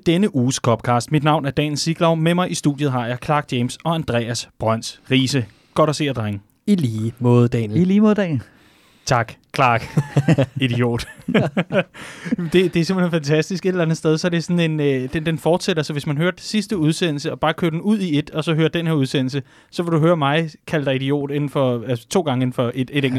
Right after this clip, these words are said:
Speaker 3: Ja.
Speaker 1: minut. Det,
Speaker 3: Ja.
Speaker 1: det er det, du kan. Sidst, der, der sluttede du simpelthen en hel Copcast-udsendelse med at proppe to mikrofoner op i, i hovedet på mig,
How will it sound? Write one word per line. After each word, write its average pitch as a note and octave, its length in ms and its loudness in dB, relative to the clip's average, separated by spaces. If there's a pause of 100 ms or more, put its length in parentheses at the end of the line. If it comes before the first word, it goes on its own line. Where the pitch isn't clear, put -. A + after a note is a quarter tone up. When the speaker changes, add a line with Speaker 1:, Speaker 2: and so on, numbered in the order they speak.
Speaker 3:
Ja. A#2 60 0
Speaker 1:
minut. A#2 180 -2 (600)
Det, D#3 80 2
Speaker 3:
Ja. A2+ 60 -6
Speaker 1:
det D#3+ 80 2
er D#3 40 0
det, D#3 120 0
du D#3+ 60 -2
kan. C#3+ 240 0 (120)
Sidst, - 340 -2
der, D3+ 220 2
der C3+ 140 -2
sluttede C#3+ 320 0
du C3+ 60 0
simpelthen C#3+ 260 -2
en B2+ 60 -4
hel D#3+ 180 -4 (120)
Copcast-udsendelse C3+ 760 0
med C3+ 240 0
at B2+ 80 -6
proppe B2 300 -2
to F3+ 200 2
mikrofoner C#3+ 520 -2 (140)
op C3 220 -2
i, C3+ 220 -4
i C3 80 -2
hovedet B2 220 2
på C3+ 140 0
mig, C3+ 120 0